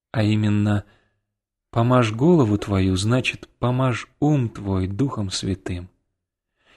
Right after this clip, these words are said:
Ибо голова означает ум и всю душу, а благовонный елей, коим помазывают голову, Духа Святаго. И это значит:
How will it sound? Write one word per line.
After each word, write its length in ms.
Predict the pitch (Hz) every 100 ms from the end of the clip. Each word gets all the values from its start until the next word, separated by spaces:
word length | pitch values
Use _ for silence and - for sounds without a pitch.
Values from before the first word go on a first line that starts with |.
| _
Ибо 220 | 113 113
голова 400 | 107 117 123 131
означает 680 | 127 113 120 - 123 117 -
ум 320 | - 135 131 -
и 120 | 120
всю 260 | - - 123
душу, 600 | 117 156 113 - 101 - _ _ _
а 100 | 101
благовонный 680 | 98 101 101 98 104 98 98
елей, 580 | 92 95 92 127 139 120
коим 360 | - 101 95 92
помазывают 680 | 101 107 95 98 95 95
голову, 640 | 104 120 135 120 123 117 - _ _ _ -
Духа 420 | 113 123 120 95
Святаго. 720 | - 98 92 92 92 - - - _ _ _ _ _ _ _ _ _ _ _ -
И 80 |
это 280 | 117 117 120
значит: 580 | 110 117 117 - 113 -